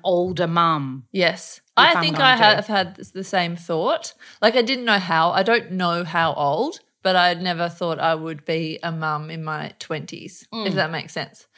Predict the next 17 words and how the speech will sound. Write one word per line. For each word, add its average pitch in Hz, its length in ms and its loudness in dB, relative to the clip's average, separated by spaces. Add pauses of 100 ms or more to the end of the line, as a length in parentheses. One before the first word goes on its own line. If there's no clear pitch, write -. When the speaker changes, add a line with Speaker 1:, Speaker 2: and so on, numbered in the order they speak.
(520)
Speaker 2:
Yeah. 190 200 4
Speaker 1:
Totally. 160 340 -4 (420)
Speaker 2:
And 214 160 2
I 214 100 8
think 262 280 -4
it's 269 160 -4
a 240 80 0
hard, 208 260 4
it 202 100 -4
does 202 240 0
scare 180 320 0
me 185 200 -2
a 180 40 -6
bit 170 260 -4
to 196 100 -6
try 175 320 0
and 165 340 -6